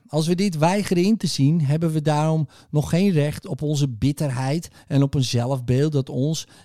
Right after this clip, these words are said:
in een oord van genadeloze vervolging ziet, waar we onophoudelijk gesard en slecht behandeld worden,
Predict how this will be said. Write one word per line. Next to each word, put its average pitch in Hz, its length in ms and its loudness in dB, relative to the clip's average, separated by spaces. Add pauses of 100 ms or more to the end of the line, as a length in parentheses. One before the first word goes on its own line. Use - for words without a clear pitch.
(120)
in 135 160 2
een 127 240 4
oord 165 380 0
van 139 240 -6
genadeloze 135 840 -2
vervolging 147 580 -4
ziet, 135 320 -4 (260)
waar 123 220 -2
we 123 220 -6
onophoudelijk 143 800 0
gesard 147 600 -4
en 131 160 -4
slecht 123 300 -6
behandeld 151 400 0
worden, 127 300 0